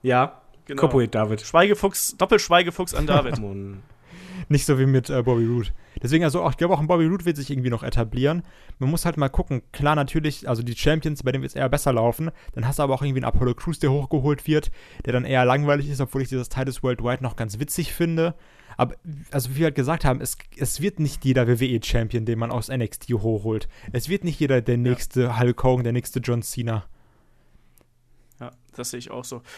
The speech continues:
Speaker 2: David, möchtest du dem noch was hinzufügen?
Speaker 1: Äh, nein, Schweigefuchs.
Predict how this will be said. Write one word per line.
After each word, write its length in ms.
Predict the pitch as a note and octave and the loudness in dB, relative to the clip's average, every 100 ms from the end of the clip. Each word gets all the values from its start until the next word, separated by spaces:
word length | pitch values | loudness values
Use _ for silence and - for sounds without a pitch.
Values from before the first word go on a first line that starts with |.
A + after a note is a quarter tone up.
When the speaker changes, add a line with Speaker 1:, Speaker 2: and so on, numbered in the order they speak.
| - | -4
Speaker 2:
David, 240 | - D3+ D3+ | 2 2 2
möchtest 200 | E3 E3 | -2 0
du 40 | |
dem 80 | D3+ | -2
noch 140 | D3 | -2
was 100 | D3 | -4
hinzufügen? 640 | - C3+ - - B2 A2+ A2+ _ _ | -6 -10 -14 -14 -12 -12 -16 _ _
Speaker 1:
Äh, 400 | B2 B2+ B2+ B2+ - - - - - | 2 4 4 2 -2 -16 -20 -20 -10
nein, 260 | A#2 G2 G2 | -6 -6 -6
Schweigefuchs. 640 | - A#2 G#2 - G#2+ - | -4 -2 -4 -8 -14 -16